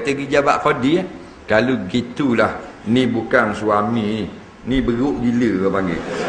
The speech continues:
Deh? Ha. Nak, ha, jangan nak minta anak orang molek sangat. Betul tak?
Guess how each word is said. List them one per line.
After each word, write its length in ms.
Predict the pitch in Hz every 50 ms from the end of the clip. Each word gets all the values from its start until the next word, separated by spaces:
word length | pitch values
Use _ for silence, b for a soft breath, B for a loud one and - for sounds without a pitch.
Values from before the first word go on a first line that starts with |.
| - - -
Deh? 180 | 117 135 147 139 - - - - - 87
Ha. 100 | 101 107 107 101 92 82 76 71 - - - - - - - - - - - - - -
Nak, 200 | 127 135 127 104 - - - - - -
ha, 80 | 110 120 120 117 104 98
jangan 240 | 95 113 123 127 123
nak 140 | 127 123 117
minta 260 | 123 120 - - 139 127
anak 220 | 120 131 131 131 123 123 127
orang 220 | 131 151 151 151 151 - - -
molek 380 | 113 113 117 117 120 131 104 104
sangat. 480 | 101 123 139 156 160 147 120 - -
Betul 240 | - - 220 254 285
tak? 140 | 285 247